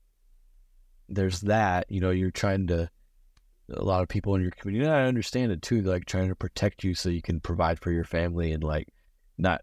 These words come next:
act up too much. And, but, you know, it just,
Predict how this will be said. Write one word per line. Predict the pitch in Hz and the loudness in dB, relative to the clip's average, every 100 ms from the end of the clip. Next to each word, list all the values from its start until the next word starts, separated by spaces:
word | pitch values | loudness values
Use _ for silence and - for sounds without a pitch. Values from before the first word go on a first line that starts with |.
| - | -4
act | 82 73 - | -2 -2 0
up | 95 92 - | 2 2 -4
too | - 90 | -4 0
much. | 85 85 80 - | 2 2 0 -2
And, | 85 78 78 _ _ - - - _ - 90 | -4 -4 -12 _ _ -20 -20 -20 _ -18 0
but, | 95 82 82 - _ - _ _ _ - | 4 4 2 -4 _ -20 _ _ _ -8
you | - | 0
know, | 85 82 82 | 2 4 4
it | 85 85 | 2 0
just, | 92 - | -2 -2